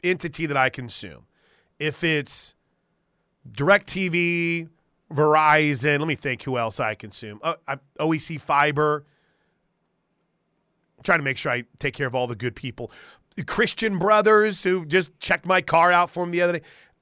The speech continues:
I mean, i-, if any of those entities had overpaid me, I'm pretty sure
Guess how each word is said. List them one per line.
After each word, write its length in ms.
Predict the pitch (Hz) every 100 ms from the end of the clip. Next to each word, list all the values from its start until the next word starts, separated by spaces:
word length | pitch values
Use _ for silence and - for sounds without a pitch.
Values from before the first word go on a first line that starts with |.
| -
I 80 | 190
mean, 220 | 180 180 _ _ _ _ _ _ 196
i-, 120 | 196
if 200 | 196 190
any 180 | 302 330
of 80 | 233
those 200 | 214 -
entities 540 | 196 196 - 170 151
had 100 | 170
overpaid 560 | 156 160 147 - 226 214
me, 140 | 165
I'm 140 | 170 180
pretty 320 | - 392 220
sure 560 | - 240 226 175 143